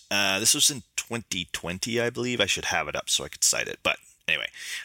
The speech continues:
um, bear with me. You have to believe me that I'm, I'm getting it close enough to write. <laughs> Um, so they, they asked consumers what they thought about,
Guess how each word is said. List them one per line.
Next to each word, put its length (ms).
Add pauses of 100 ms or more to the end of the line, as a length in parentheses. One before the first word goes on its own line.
(120)
um, 560
bear 180
with 160
me. 80
You 80
have 140
to 80
believe 320
me 120
that 140
I'm, 240
I'm 160
getting 260
it 120 (580)
close 520
enough 260
to 120
write. 360
<laughs> 40 (680)
Um, 280 (340)
so 480
they, 300
they 180
asked 240
consumers 640
what 160
they 80
thought 360
about, 540